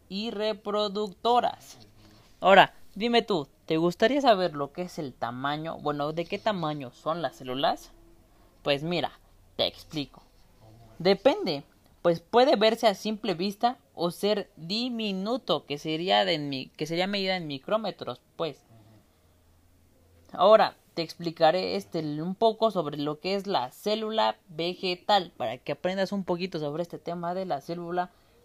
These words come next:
La cara-, la célula vegetal se caracteriza, se caracteriza principalmente por tener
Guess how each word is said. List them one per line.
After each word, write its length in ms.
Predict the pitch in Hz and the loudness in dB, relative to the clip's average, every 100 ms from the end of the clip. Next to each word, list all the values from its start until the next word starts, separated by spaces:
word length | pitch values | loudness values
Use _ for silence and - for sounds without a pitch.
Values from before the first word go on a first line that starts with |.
| _ _ | _ _
La 280 | 170 175 202 | -2 2 4
cara-, 300 | 170 156 160 | 4 4 2
la 360 | - 156 151 156 | -2 0 0 0
célula 320 | 214 220 175 | -4 2 2
vegetal 720 | 165 175 156 - 170 190 - - | 2 -4 -8 -2 0 0 -4 -16
se 240 | 160 202 202 | -6 -6 -2
caracteriza, 600 | 170 156 156 156 170 185 - - _ - | -2 -2 -6 -8 -8 -10 -14 -20 _ -8
se 220 | 170 160 | -6 -4
caracteriza 800 | 139 135 135 147 151 175 202 208 - - - - | -2 -4 -6 -8 -8 -4 -6 -6 -14 -20 -20 -12
principalmente 1000 | 160 165 170 170 214 226 220 208 220 220 | -10 -8 -8 0 0 0 -6 -4 -6 -6
por 280 | - 202 | -2 -2
tener 380 | 196 151 175 - | -2 -6 -6 -6